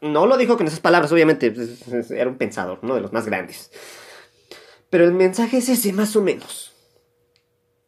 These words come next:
Si me van a decir algo, está bien. Si no están de acuerdo, está bien. Yo no estoy de acuerdo con ustedes y su lenguaje inclusive.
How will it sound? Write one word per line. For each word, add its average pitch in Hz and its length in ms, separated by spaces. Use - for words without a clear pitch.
Si - 160
me 202 100
van 254 120
a 254 40
decir 233 220
algo, 185 360
está - 180
bien. 170 360
Si 131 100
no 143 80
están 190 140
de 185 80
acuerdo, 180 320
está 160 200
bien. 151 360
Yo 143 160
no - 20
estoy 165 140
de 160 60
acuerdo 165 200
con 147 120
ustedes 131 420
y 117 80
su 120 140
lenguaje 143 320
inclusive. 123 520